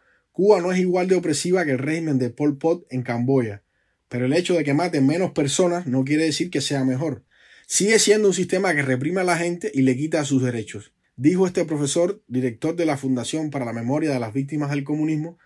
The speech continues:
en la Universidad ceu San Pablo de Madrid. El experto y ex coronel del ejército de Estados Unidos recordó que el comunismo dejó cien millones de muertos en el mundo. Actualmente, según sus cálculos, unas mil quinientos millones de personas sufren regímenes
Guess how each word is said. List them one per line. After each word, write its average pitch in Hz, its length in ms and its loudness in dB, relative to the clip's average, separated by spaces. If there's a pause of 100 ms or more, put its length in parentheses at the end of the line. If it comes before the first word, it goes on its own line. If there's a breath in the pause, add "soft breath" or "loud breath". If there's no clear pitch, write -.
(240 soft breath)
en 120 80 -4
la 120 100 0
Universidad 120 600 -2
ceu 160 360 0
San 123 280 -4
Pablo 160 440 0
de 117 140 -6
Madrid. 101 400 -8 (440)
El 139 140 2
experto 180 640 2
y 131 120 6
ex 160 100 0
coronel 165 400 0
del 139 160 0
ejército 147 380 0
de 123 80 2
Estados 165 340 0
Unidos 180 420 2
recordó 131 440 0
que 160 60 -2
el 127 100 0
comunismo 135 500 0
dejó 143 240 0
cien 160 320 -2
millones 156 320 2
de 139 60 0
muertos 220 540 -2
en 123 120 -4
el 117 100 -4
mundo. 113 400 -4 (560)
Actualmente, 170 680 -2
según 135 260 2
sus 147 180 -2
cálculos, 190 560 2
unas 143 240 0
mil 165 200 0
quinientos 156 420 -2
millones 143 320 2
de 147 60 -2
personas 156 420 -4
sufren 160 400 -4
regímenes 139 640 -2